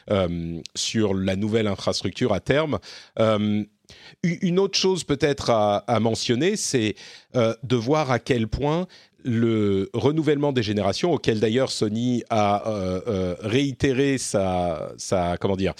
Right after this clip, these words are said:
sa confiance. Il dit, on a besoin de différentes générations de consoles. Ça, on verra ce qui se passe à la fin de la prochaine, mais, euh, s-, l'importance de ce, euh, grand, euh, bouton reset,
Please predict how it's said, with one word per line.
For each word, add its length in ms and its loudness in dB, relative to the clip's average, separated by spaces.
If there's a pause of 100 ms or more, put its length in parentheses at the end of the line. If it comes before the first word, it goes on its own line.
(140)
sa 120 -2
confiance. 600 -2
Il 40 -6
dit, 240 -2
on 120 -2
a 80 2
besoin 320 0
de 80 -4
différentes 500 0
générations 460 0
de 40 -6
consoles. 380 0 (240)
Ça, 140 0
on 40 2
verra 200 0
ce 80 -6
qui 100 -2
se 60 -6
passe 180 2
à 60 2
la 100 0
fin 140 0
de 40 -4
la 80 0
prochaine, 400 0
mais, 180 2 (400)
euh, 480 2 (840)
s-, 200 -6
l'importance 720 0
de 100 0
ce, 220 0
euh, 280 2 (380)
grand, 600 0
euh, 200 2
bouton 480 -2
reset, 460 0